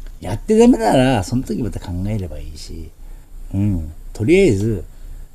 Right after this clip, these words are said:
今、ね、もうなんか後悔したくないなっていう思いが先走って、うん。始めたのはもちろん大きいんだけど、うん。実際今一年近く乗って思うのは、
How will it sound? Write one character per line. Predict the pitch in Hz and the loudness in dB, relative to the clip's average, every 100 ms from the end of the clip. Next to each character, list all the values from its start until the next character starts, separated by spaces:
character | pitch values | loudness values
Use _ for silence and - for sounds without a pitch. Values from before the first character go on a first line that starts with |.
| - | -6
今、 | 156 180 87 - - - - - - - - | -2 -2 -2 -6 -14 -14 -14 -14 -14 -16 -8
ね、 | 110 131 - - - - - | -4 -4 -6 -14 -16 -16 -12
も | 104 98 87 - | -8 -8 -10 -10
う | |
な | 87 | -12
ん | |
か | 82 | -10
後 | 85 165 202 | 0 2 2
悔 | 87 | -2
し | 82 | -10
た | - | -8
く | 107 | -4
な | 120 | -2
い | 104 | -2
な | 87 90 | -2 -4
っ | |
て | - - - | -8 -14 -10
い | 78 | -8
う | 82 | -6
思 | 87 95 | -4 -4
い | |
が | 80 | -4
先 | 78 - 92 | -10 -10 -6
走 | 98 - - - | -6 -6 -12 -10
っ | |
て、 | 82 80 - - - - - - - - - - - - | -10 -8 -12 -14 -14 -16 -12 -8 -8 -8 -12 -14 -14 -10
う | |
ん。 | 87 80 73 - - - - | -8 -8 -10 -12 -14 -14 -12
始 | - - | -12 -4
め | 110 | -2
た | 107 107 | -2 -4
の | 92 | -6
は | 76 | -6
も | 80 | -10
ち | - | -10
ろ | 87 | -10
ん | |
大 | 73 - | -10 -6
き | |
い | 107 | -4
ん | 92 | -4
だ | - | -6
け | |
ど、 | 69 80 - - - - - - - | -10 -12 -12 -14 -14 -14 -16 -16 -12
う | |
ん。 | 90 80 - - - - | -12 -10 -12 -14 -12 -4
実 | 113 | -2
際 | - 180 | 4 4
今 | 165 | 4
一 | 107 - | 2 0
年 | 156 147 147 | 2 4 4
近 | 143 - 156 | 2 -2 -2
く | 113 | 0
乗 | 87 | -2
っ | |
て | - 113 | -4 -4
思 | 104 101 120 | -2 2 2
う | |
の | 113 80 | 0 -2
は、 | 82 85 | -6 -6